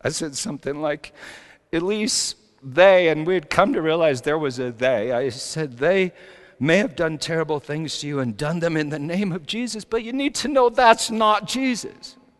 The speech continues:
They may have told you that Jesus doesn't love you, but I'm telling you, Jesus died for you,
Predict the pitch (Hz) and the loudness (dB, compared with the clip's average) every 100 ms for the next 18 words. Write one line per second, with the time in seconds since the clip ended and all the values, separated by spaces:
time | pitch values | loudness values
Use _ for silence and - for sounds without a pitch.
0 | _ _ _ _ _ _ _ _ _ _ | _ _ _ _ _ _ _ _ _ _
1 | _ _ _ _ _ _ _ - 170 208 | _ _ _ _ _ _ _ 0 4 6
2 | 240 233 226 220 220 196 160 220 233 214 | 6 4 2 2 2 2 2 -2 -2 -2
3 | 202 156 180 180 180 160 185 214 185 147 | -4 -2 0 0 -2 2 4 4 0 -2
4 | 165 180 214 226 220 185 175 151 220 214 | 0 0 2 0 0 0 -2 -2 -4 -4
5 | 180 143 - 151 214 180 196 202 208 | -4 -4 0 2 2 -2 -6 -4 -4